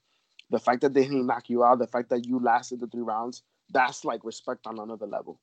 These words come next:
'cause it's not easy. You know what I mean? Look at what C M Punk has gone through, right? And, and the fight that you had, he hasn't even had the close of a, a competition match. You did so much better. So that legitimizes you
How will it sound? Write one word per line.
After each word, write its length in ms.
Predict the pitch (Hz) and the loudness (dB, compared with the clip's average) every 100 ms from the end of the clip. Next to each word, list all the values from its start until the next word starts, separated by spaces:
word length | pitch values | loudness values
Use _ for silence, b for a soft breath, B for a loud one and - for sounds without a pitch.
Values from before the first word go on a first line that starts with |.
| _ _ - | _ _ -2
'cause 160 | 143 | 0
it's 100 | 143 | 0
not 240 | 143 127 117 | 0 0 -2
easy. 280 | 98 80 _ _ _ _ 113 | -6 -12 _ _ _ _ -2
You 80 | |
know 60 | 131 | 0
what 40 | 135 | 2
I 20 | |
mean? 80 | 131 | 2
Look 180 | 131 160 | 2 4
at 80 | |
what 140 | 151 139 | 2 2
C 160 | - | -2
M 80 | 135 | -6
Punk 240 | 127 135 123 | -6 -10 -8
has 100 | 110 | -10
gone 240 | 110 104 | -8 -8
through, 180 | - 95 _ _ _ | -10 -20 _ _ _
right? 260 | 113 127 135 _ _ _ _ _ 143 | 4 4 4 _ _ _ _ _ 2
And, 240 | 147 139 139 | 4 2 -2
and 160 | 143 | -2
the 80 | 139 | -4
fight 320 | - 156 143 | 0 2 2
that 220 | 156 127 | 2 -2
you 140 | 131 180 | -6 -4
had, 340 | 202 208 214 - _ _ | 0 0 0 -6 _ _
he 160 | 165 202 | -4 -2
hasn't 240 | 185 175 | -2 -4
even 140 | 165 | -6
had 160 | 151 139 | -8 -8
the 100 | - | -10
close 440 | - - 165 185 139 | -12 -6 -6 -6 -10
of 100 | 123 | -2
a, 60 | 120 | -2
a 340 | 101 113 120 | 0 -6 -8
competition 640 | - 120 110 139 113 113 | -8 -10 -8 -10 -8 -8
match. 380 | 110 - - - _ _ _ _ | -8 -8 -12 -20 _ _ _ _
You 100 | 127 | 0
did 140 | 135 | 0
so 100 | 123 | 0
much 160 | 160 127 | -2 0
better. 240 | 113 95 | 2 0
So 300 | 95 127 107 - _ _ _ _ - - | 0 0 0 -4 _ _ _ _ -20 -2
that 300 | 127 147 170 | 4 6 6
legitimizes 680 | 175 151 139 135 127 123 120 | 4 0 0 -4 -4 -6 -8
you 200 | 117 107 | -10 -12